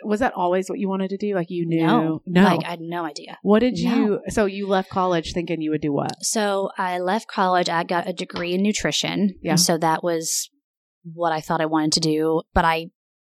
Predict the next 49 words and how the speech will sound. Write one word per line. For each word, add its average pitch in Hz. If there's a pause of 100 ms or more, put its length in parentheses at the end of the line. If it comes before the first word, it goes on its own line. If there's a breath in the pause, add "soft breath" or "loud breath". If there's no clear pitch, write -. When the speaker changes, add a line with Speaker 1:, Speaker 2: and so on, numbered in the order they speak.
(200)
Speaker 2:
didn't 190
necessarily, 185
'cause 175 (100)
as 185
a 180
nutritionist, 170
like, -
you 175
have 156
to 165 (240)
go 175
on 156
to 170
become 160
a 165
registered 160
dietitian, 170
and 180
I 175
Speaker 1:
Yes. 185
Speaker 2:
wasn't 185
ready 175
for -
that 165
next 160
step 160
yet. 254 (400 loud breath)
So -
I -
was 190
like, 196
"I'm 233
just 269
gonna 220
get -
a 170
job," 147 (120)
right? 165
Just 175
kinda 175
something 185
to -
pay 185
the 170
bills 165
and 160
figure 220
out, 170
like, -